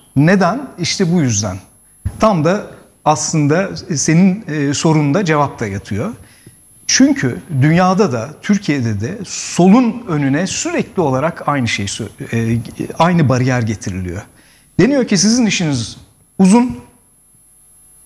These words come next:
güncel bir mesele var. Önce o güncel meseleyi çözelim. Sonra bakarız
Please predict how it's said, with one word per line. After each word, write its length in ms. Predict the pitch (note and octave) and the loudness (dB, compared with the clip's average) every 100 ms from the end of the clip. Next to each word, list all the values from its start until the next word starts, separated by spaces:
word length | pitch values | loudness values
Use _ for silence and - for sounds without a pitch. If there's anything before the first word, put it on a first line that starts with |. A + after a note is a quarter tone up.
| _ - - - | _ -20 -20 0
güncel 440 | G3 G#3 G3+ G3+ F3+ | 4 6 6 2 0
bir 40 | |
mesele 400 | C#3+ D3+ G3 G3+ | -2 -2 -2 0
var. 180 | F#3+ G3 | 0 -2
Önce 300 | F#3 G3 F3 | 0 0 0
o 100 | D#3+ | -2
güncel 340 | D#3+ D3 D#3+ | -2 0 0
meseleyi 420 | C#3+ C3+ B2+ A#2+ A2+ | 0 -4 -4 -4 0
çözelim. 520 | F3+ E3+ F3+ G3 - - _ _ _ | 2 2 2 0 -4 -16 _ _ _
Sonra 380 | - C#4+ C4+ F3+ | 0 2 2 0
bakarız 540 | D3 D#3 A#2 G#2+ - | -2 -4 -4 -4 -6